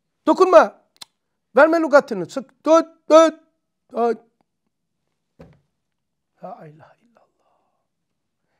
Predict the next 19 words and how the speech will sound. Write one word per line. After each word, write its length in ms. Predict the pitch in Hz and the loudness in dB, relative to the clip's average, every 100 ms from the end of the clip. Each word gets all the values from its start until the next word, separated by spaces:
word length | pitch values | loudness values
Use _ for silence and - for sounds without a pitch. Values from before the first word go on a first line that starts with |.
| _ _ | _ _
İlim 340 | 185 170 196 160 | -16 -14 -14 -14
dünyasını 600 | 160 156 143 - 143 127 | -14 -12 -14 -18 -20 -18
nasıl 320 | 160 175 185 | -18 -18 -18
böyle 380 | 160 151 151 139 139 _ _ _ | -18 -18 -18 -20 _ _ _ _
şey 160 | _ 147 | _ -20
yapılıyor 560 | 135 151 165 147 131 147 | -20 -20 -20 -20 -20 -20
ya? 280 | 139 156 165 _ _ _ _ _ _ | -20 -20 _ _ _ _ _ _ _
Fatır 400 | - 202 214 240 | -2 -2 -2 0
Hakim. 500 | 233 214 214 196 - _ _ | 0 0 -6 -14 -14 _ _
Niye 220 | 233 339 | -6 -6
Fat-, 360 | 349 285 262 - _ _ _ | -2 0 -2 -4 _ _ _
niye 240 | 233 339 311 | -4 -2 -2
Esma-i 760 | 262 254 - 254 247 226 220 | -4 -8 -4 -2 -2 -4 -8
Rabbaniye 720 | 202 226 180 190 214 214 208 | 0 2 2 2 2 0 -6
demedi 360 | 175 160 156 151 | -8 -12 -14 -16
de 100 | 151 | -18
Fatır 440 | 139 165 143 160 | -14 -14 -14 -20
dedi? 280 | 143 143 165 | -20 -20 -20
Dur. 160 | 233 | -18